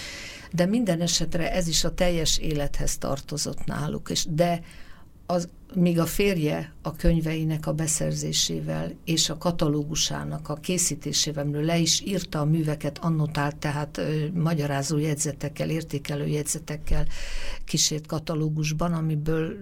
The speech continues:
lényegében három kötetet a férje összeállított, kettő meg is jelent már az életében, a harmadik a halála után, de még az ő munkájaként, a negyedik pedig, ö, Dézsi Lajos segítségével, egyetemi tanár segítségével lett, ö,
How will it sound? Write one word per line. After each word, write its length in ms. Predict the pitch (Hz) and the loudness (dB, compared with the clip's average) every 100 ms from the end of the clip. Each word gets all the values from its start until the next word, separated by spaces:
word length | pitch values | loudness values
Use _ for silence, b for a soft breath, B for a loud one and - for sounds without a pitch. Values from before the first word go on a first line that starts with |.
| - | -2
lényegében 560 | 175 202 170 170 165 | 2 4 4 2 2
három 340 | 156 175 165 147 | 2 2 2 0
kötetet 520 | 165 160 147 151 151 | -2 -2 -2 -4 -4
a 60 | 143 | -4
férje 520 | - 156 151 147 - | 0 2 2 0 -2
összeállított, 680 | 156 - 156 143 151 156 160 | -2 0 0 0 0 -4 -4
kettő 380 | - 165 - 151 | -2 -2 0 0
meg 180 | 151 147 | 0 0
is 180 | - | 0
jelent 280 | 151 147 147 | 0 -2 -2
már 160 | 151 147 | -2 0
az 160 | 147 | 0
életében, 540 | 151 170 170 180 165 151 | 0 0 -2 -2 -2 0
a 40 | |
harmadik 500 | 147 156 156 151 151 | 0 0 0 -2 -2
a 40 | 151 | -2
halála 420 | 151 151 143 151 | 0 0 0 -2
után, 360 | 160 165 156 | -4 -2 0
de 120 | 151 147 | 0 2
még 220 | 151 156 | 0 0
az 140 | 151 | 0
ő 100 | 156 | 0
munkájaként, 800 | 156 156 160 156 165 170 190 190 B B B B | 2 2 0 -2 -2 -2 -2 -4 B B B B
a 60 | 151 | 0
negyedik 440 | 175 165 160 156 | 2 2 0 0
pedig, 440 | 156 160 151 151 - - | 0 0 0 -2 -8 -10
ö, 80 | 165 156 160 160 151 | -8 -6 -6 -6 -2
Dézsi 320 | 156 147 151 | 0 2 0
Lajos 560 | 147 147 147 - - - - - - | 0 0 0 0 -2 -4 -6 -6 0
segítségével, 1040 | - 147 143 - - 147 151 151 151 151 | 0 0 -4 -2 0 0 -2 0 0 -2
egyetemi 420 | 143 151 156 156 | -2 -4 0 0
tanár 320 | 156 156 - | 0 -2 0
segítségével 920 | 151 - 151 78 - - - - - | -2 -2 -6 -4 -4 -4 -8 -6 -4
lett, 380 | 76 78 - | -2 -4 -6
ö, 60 | - | -10